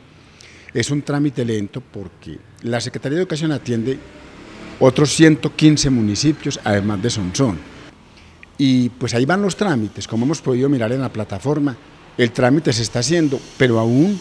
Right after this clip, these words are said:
la respuesta que las comunidades requieren es que el maestro esté aquí, esté en el colegio, esté en la vereda, esté disponible para prestar el servicio, y eso no se ha hecho,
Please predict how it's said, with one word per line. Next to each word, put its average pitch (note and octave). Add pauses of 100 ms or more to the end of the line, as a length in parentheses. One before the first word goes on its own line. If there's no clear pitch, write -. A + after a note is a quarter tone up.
(420)
la A#2
respuesta A2+
que C3
las A#2
comunidades G#2+
requieren A#2
es B2+
que -
el C3
maestro A2+
esté D3+
aquí, C3+ (480)
esté G#2+
en C#3
el C#3+
colegio, A#2+
esté A#2+
en C3
la C3
vereda, A#2 (480)
esté B2+
disponible C3
para A2+
prestar A2
el B2
servicio, A#2 (100)
y A2
eso G#2+
no G#2+
se G2+
ha E2
hecho, D#2